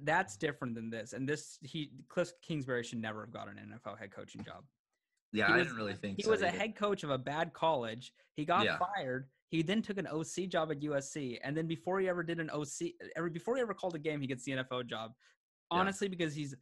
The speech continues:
Speaker 1: a young, attractive white guy. I mean, let's be real here. That was, that's how the league was trending. He has a, he has a
Speaker 2: The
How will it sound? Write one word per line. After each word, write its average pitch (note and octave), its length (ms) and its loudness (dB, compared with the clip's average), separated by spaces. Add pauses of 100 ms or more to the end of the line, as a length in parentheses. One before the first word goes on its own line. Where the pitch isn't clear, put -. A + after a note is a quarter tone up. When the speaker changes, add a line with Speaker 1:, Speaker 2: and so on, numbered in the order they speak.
(280)
Speaker 1:
a C3+ 40 -2
young, D3 280 0
attractive C3+ 400 -4
white A2+ 220 -6
guy. G#2 160 -14
I A2+ 60 -14
mean, A#2 140 -8
let's B2+ 160 -8
be B2+ 100 -6
real G#2+ 260 -8
here. G#2 240 -14 (220)
That C#3+ 140 2
was, C#3+ 120 0
that's C#3+ 220 0
how D3+ 120 2
the C#3 100 0
league C3+ 180 2
was C3 140 -2
trending. A2 340 -4
He C3+ 120 -4
has C#3 140 0
a, B2+ 60 0
he B2+ 120 -8
has C3+ 100 -6
a B2 40 -6
Speaker 2:
The - 40 -10